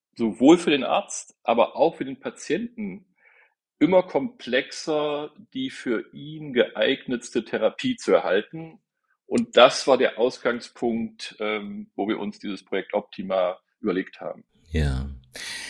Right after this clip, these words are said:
Speaker 2: Das heißt, auch die klassischen Therapieleitlinien, die wir ja für viele verschiedene Krebse haben, für Brustkrebs, für Prostatakrebs, für Lungenkrebs und viele andere auch,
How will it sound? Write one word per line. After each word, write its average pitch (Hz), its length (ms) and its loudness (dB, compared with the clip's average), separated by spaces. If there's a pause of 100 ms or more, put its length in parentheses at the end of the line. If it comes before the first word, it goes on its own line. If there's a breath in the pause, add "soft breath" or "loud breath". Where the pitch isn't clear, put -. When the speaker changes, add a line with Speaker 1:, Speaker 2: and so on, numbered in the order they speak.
(120)
Speaker 2:
Das 76 160 -2
heißt, 85 240 0
auch 76 140 -8
die - 140 -6
klassischen - 580 -2
Therapieleitlinien, 69 1400 -2
die 69 160 -8
wir 73 80 -2
ja 71 160 0
für 71 220 -4
viele 90 500 0
verschiedene 78 460 -4
Krebse 78 460 -6
haben, 78 360 -2
für - 140 -12
Brustkrebs, - 640 -8
für - 80 -6
Prostatakrebs, - 800 -6
für - 140 -6
Lungenkrebs 73 600 -6
und 76 100 -10
viele 73 280 -4
andere 73 300 -8
auch, 71 360 -10